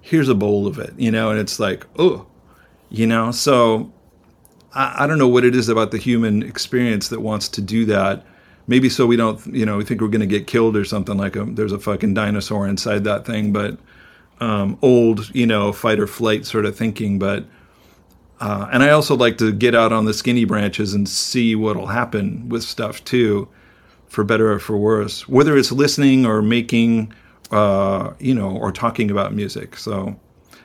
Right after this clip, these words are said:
but it's great. I mean, it's a great conversation to, to keep the, uh, the mind open to, like, you know, what, what have I been missing?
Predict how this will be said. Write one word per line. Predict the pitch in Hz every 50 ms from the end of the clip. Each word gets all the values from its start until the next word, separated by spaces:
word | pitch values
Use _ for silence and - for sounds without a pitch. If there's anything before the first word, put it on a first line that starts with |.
| _ _ _
but | - 147
it's | 156 147 -
great. | - 151 147 127 107 107
I | 113 117
mean, | 123 123
it's | - 123 -
a | 117
great | 107 120 117 -
conversation | 113 113 110 107 104 - 113 110 107 - 110 101
to, | 101 98 95 - - - _ _ _ _ _ _ _ _
to | 110 104
keep | - - 117 -
the, | - 113 107 101 98 98 98 110 104 - - - _ _ _ -
uh, | 117 113 107 107 104 101 - -
the | 104 110
mind | 110 113 113 113 120 123 113 113
open | 107 104 - 113 107 -
to, | - 113
like, | 107 101 101 98 98 -
you | 110 107
know, | 107 104
what, | 104 98 110 117 117 120 - - - -
what | 120 127 139 143
have | 143 131
I | 127 120
been | 110 113 107 104
missing? | 113 120 120 - 113 117 117 110 110 107 110